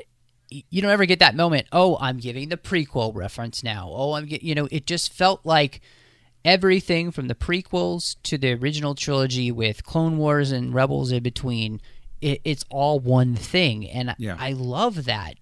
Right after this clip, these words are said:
Speaker 1: because that's what, you know, that's the joy of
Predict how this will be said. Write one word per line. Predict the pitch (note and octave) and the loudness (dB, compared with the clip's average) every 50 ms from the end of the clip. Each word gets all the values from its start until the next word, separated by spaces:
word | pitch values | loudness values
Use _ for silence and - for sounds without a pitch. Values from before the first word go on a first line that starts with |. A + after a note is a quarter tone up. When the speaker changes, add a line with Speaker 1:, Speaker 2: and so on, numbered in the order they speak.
| _ - - | _ -10 -6
Speaker 1:
because | C#3+ C#3+ C#3+ - - D#3 C#3+ C3+ C3 B2 A#2+ A#2 - - - - | -6 -6 -4 -4 -2 0 2 2 2 0 0 -2 -6 -8 -6 -2
that's | D#3 D3 E3 - - - - - | 0 0 0 0 -2 -4 -4 -4
what, | D#3 D3+ D#3+ D3+ - - D3 C#3+ D#3 - - | 0 2 2 2 0 -2 -10 -18 -20 -18 -10
you | - E3+ F3+ | -6 -2 -2
know, | E3 D3 C#3 - - - - - - | 0 -2 -2 -4 -10 -20 -20 -6 0
that's | - G#3+ G#3 - - | 0 0 2 0 -2
the | - E3 | -2 -2
joy | D3 - - C#3+ C#3+ C#3+ C#3 D3+ F3+ F#3+ G3+ F#3 | -2 -2 -2 -2 -2 -2 -2 -2 0 -2 -2 -2
of | - D3+ D#3 D3 C#3 C3+ C3 B2 A#2+ - - | 2 4 4 6 6 4 2 0 -4 -10 -16